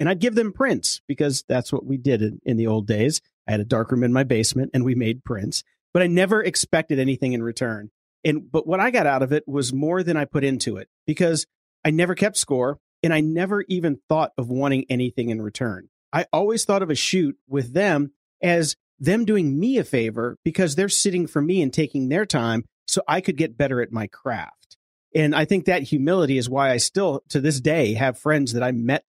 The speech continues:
through taking pictures back in the day. And I think if he, like, maybe does a little bit of, uh, you know, perspective tweak on that, it, it might do him a little better on the happiness scale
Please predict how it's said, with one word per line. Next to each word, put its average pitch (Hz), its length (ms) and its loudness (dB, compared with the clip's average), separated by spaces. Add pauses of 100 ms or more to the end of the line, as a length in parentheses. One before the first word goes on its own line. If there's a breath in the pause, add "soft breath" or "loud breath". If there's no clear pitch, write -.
through 113 220 0
taking 113 340 -2
pictures 120 380 -4
back 98 260 -4
in 110 60 -6
the 104 80 -6
day. 98 280 -4 (360)
And 147 80 4
I 147 80 4
think 156 260 0
if 151 260 0
he, 175 200 0
like, 170 380 -2
maybe 254 460 0
does 247 260 -2
a 247 80 0
little 240 300 -2
bit 233 180 -2
of, 214 240 -2
uh, 202 200 0 (460)
you 185 100 2
know, 180 320 2
perspective 180 640 0
tweak 147 320 -2
on 123 180 0
that, 120 380 2
it, 139 240 0
it 160 160 0
might 147 400 0
do 147 160 2
him 147 80 2
a 147 40 0
little 139 200 -2
better 135 380 0
on 127 160 2
the 123 60 0
happiness 113 500 0
scale 107 480 0